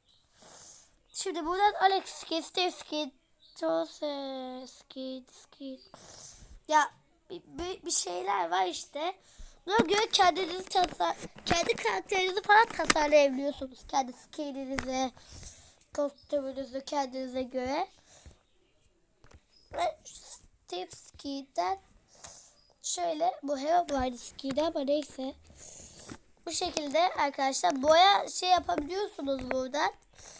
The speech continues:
Ve aynı zamanda da ikinci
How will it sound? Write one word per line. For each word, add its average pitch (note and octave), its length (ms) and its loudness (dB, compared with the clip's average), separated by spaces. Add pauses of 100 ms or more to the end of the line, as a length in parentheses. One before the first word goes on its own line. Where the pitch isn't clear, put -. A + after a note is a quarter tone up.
(280)
Ve F#4+ 140 6
aynı F#4 420 2
zamanda C4+ 600 2
da F4 180 0 (1040)
ikinci F#4 320 0